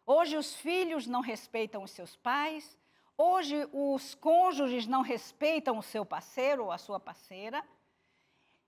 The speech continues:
E sem respeito, não tem como um casamento ser feliz, não tem como uma família ser equilibrada.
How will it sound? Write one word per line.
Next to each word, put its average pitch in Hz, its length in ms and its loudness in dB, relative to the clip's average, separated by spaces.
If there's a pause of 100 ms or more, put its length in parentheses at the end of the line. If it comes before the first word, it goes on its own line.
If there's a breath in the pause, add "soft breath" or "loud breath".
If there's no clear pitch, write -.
(220)
E 330 160 -2
sem 415 440 -4
respeito, 302 920 -2 (1040)
não 339 240 2
tem 370 260 -2
como 320 460 6
um 254 80 2
casamento 240 640 0
ser 220 180 -8
feliz, 240 560 -6
não 269 120 -6
tem 330 180 -6
como 294 200 0
uma 254 120 0
família 226 460 -4
ser 220 180 -8
equilibrada. 196 800 -4